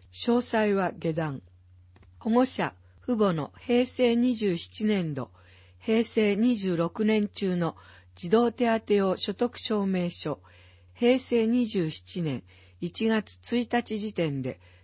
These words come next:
下野市に住民登録があった方は不要。次に該当する場合には、以下の書類が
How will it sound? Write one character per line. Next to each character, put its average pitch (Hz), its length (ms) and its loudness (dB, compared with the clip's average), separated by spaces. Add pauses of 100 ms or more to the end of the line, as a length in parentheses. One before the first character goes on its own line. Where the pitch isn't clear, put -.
下 - 220 -4
野 240 400 0
市 - 180 -6
に 143 260 -2
住 214 240 2
民 240 280 2
登 220 200 0
録 175 260 -2
が 151 140 0
あ - 20 0
っ 196 120 -4
た 175 140 -6
方 - 300 -8
は 139 260 -6
不 - 140 -8
要。 139 300 0 (960)
次 240 260 2
に 202 160 2
該 185 260 0
当 240 180 2
す 240 180 -6
る 226 80 0
場 220 200 2
合 226 100 0
に 202 160 0
は、 151 160 -4 (320)
以 208 100 -4
下 240 160 2
の 196 120 2
書 165 160 -2
類 170 220 2
が 151 200 -4